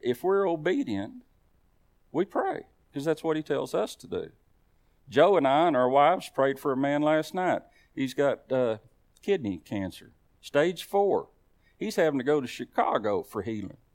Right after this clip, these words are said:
for treatments. And it ain't going very good, is it? So, man, we, we circled up around him and prayed for him. And I told him I expect to hear from him today that he's healed.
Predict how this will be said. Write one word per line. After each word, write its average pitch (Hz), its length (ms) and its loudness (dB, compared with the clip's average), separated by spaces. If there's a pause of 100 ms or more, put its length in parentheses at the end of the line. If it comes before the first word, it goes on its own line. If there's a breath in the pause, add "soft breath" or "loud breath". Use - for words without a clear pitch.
(420)
for 107 260 -8 (320)
treatments. - 680 -4 (1120)
And 104 300 0
it 127 120 2
ain't 180 200 2
going 254 260 2
very 101 160 0
good, 95 240 -4
is 95 240 -4
it? - 80 -18 (2250)
So, 107 520 2 (520 soft breath)
man, 208 240 -4
we, - 120 -4 (220)
we 277 180 -6
circled 156 460 -4
up 185 220 -4
around 190 340 -4
him 226 120 -6
and 110 140 -6
prayed 269 280 -4
for 101 240 -4
him. 82 60 -12 (360 soft breath)
And 170 200 0
I 202 240 2
told 262 360 0
him 131 140 0
I 208 120 2
expect - 400 -6
to 139 80 -4
hear 202 200 -2
from 123 300 -2
him 294 220 -2
today 190 520 -4 (1400)
that 123 160 0
he's 185 220 -4
healed. 392 440 -4